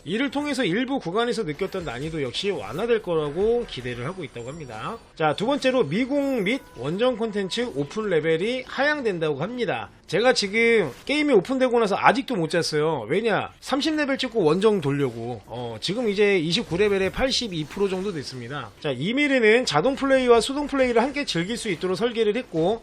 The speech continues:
이를 각 레벨대에 배치를 했다고 합니다. 이 과정에서 일부 콘텐츠의 오픈 레벨대가 다소 높다고 판단돼서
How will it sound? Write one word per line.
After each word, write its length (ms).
이를 380
각 300
레벨대에 640
배치를 680
했다고 320
합니다. 540
이 100
과정에서 560
일부 320
콘텐츠의 460
오픈 320
레벨대가 580
다소 300
높다고 420
판단돼서 800